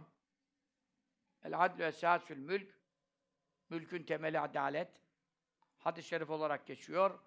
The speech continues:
Adele maddesi, yani Arapçada döndü demektir. Udul,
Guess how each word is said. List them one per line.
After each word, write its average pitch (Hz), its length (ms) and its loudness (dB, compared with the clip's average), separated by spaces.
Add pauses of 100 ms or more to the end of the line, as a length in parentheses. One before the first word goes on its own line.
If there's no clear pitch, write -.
(1000)
Adele 240 600 10
maddesi, 202 560 6
yani 190 480 4
Arapçada 185 720 4
döndü 208 340 4
demektir. 185 580 2 (560)
Udul, 190 400 2